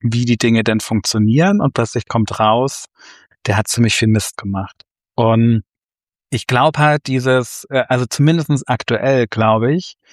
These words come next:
ist Kuration nicht vollständig ausgliederbar. Und ich glaub, das wird schon noch der, der Job sein, dass wir da reingehen und viel machen. Und auf der anderen Seite denke ich mir auch,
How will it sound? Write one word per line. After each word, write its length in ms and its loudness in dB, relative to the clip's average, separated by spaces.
ist 340 -2
Kuration 920 0
nicht 500 -4
vollständig 640 -4
ausgliederbar. 920 0
Und 100 0
ich 80 -6
glaub, 180 -2
das 180 -4
wird 140 0
schon 160 0
noch 160 2
der, 260 2
der 120 -2
Job 240 -2
sein, 380 0
dass 320 -4
wir 440 0
da 220 2
reingehen 560 0
und 140 -6
viel 200 -4
machen. 440 0
Und 140 0
auf 100 0
der 120 -2
anderen 280 0
Seite 280 0
denke 240 -2
ich 100 -12
mir 240 0
auch, 440 0